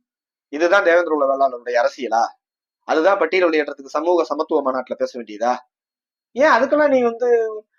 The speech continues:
நல்லவன், நடுநிலை, நடு-, நல்லவன், நடுவீட்டுல பேண்டவன்பாங்க,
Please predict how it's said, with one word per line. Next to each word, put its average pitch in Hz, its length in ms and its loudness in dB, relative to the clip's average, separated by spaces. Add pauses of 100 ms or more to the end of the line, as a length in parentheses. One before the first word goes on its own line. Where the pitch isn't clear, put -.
நல்லவன், 226 500 2
நடுநிலை, 214 480 -2
நடு-, 196 460 -2
நல்லவன், 202 480 0
நடுவீட்டுல 185 480 -4
பேண்டவன்பாங்க, 170 560 -2